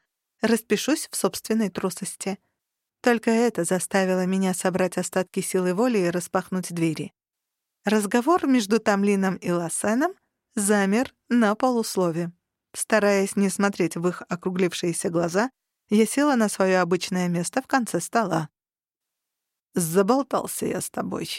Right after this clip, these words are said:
а мне давно пора быть не здесь», вдруг объявил Лассен. Отъявленное вранье.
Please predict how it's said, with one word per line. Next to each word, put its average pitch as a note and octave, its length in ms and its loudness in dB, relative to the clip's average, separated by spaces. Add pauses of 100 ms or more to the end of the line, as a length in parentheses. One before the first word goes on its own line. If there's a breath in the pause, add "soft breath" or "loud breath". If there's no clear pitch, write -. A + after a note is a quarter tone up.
а F3+ 120 0
мне F#3+ 200 0
давно G3 320 0
пора G3 260 0
быть A3 220 -4
не C4 120 4
здесь», - 440 -4 (200)
вдруг G#3+ 440 2
объявил G3+ 440 0
Лассен. F#3 480 -2 (840)
Отъявленное B3 1040 2
вранье. G#3+ 680 0